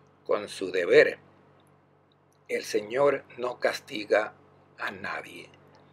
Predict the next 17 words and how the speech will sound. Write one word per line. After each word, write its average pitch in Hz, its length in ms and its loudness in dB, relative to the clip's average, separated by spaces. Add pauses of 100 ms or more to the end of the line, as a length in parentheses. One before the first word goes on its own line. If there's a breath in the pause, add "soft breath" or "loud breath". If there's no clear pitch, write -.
(580 soft breath)
La - 180 0
comparación 113 760 2
quiere 120 240 0
llamar 107 380 2
la 104 80 0
atención 135 720 2 (300)
cómo 185 360 6
es - 240 -4
lamentable 131 1040 0 (200)
el - 120 -10
comportamiento 113 920 0
de 113 100 2
estos 110 300 0
guías 110 420 -2
de 104 120 -2
la 95 160 -4
comunidad. 95 640 -6